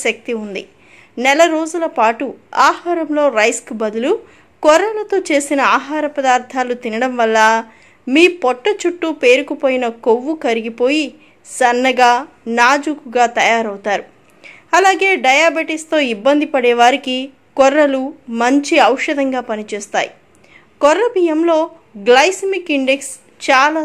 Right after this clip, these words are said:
తక్కువగా ఉండడం వల్ల ఇవి రక్తంలోని చక్కెర స్థాయిల్ని క్రమబద్ధీకరిస్తాయి. ఫలితంగా షుగర్ కంట్రోల్లోకి వస్తుంది. కొర్రల్లో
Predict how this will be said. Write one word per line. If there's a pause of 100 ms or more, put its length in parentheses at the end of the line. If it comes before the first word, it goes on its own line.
తక్కువగా
ఉండడం
వల్ల (640)
ఇవి (120)
రక్తంలోని
చక్కెర
స్థాయిల్ని (340)
క్రమబద్ధీకరిస్తాయి. (540)
ఫలితంగా (460)
షుగర్ (160)
కంట్రోల్లోకి
వస్తుంది. (720)
కొర్రల్లో